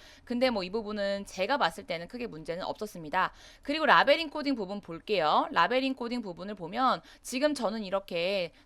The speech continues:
트레인에다가는 트레인을, 테스트에다가는 테스트를 핏 트랜스폼 한 번에 했는데 이 부분 역시나 저희가 핏하는 부분은 트레인에 대한 부분만 해줘야 되고 나중에 트랜스폼 하는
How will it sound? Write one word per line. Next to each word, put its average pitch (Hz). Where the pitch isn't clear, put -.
트레인에다가는 247
트레인을, 254
테스트에다가는 196
테스트를 214
핏 285
트랜스폼 277
한 277
번에 294
했는데 220
이 240
부분 226
역시나 175
저희가 190
핏하는 311
부분은 233
트레인에 262
대한 208
부분만 185
해줘야 202
되고 170
나중에 214
트랜스폼 311
하는 196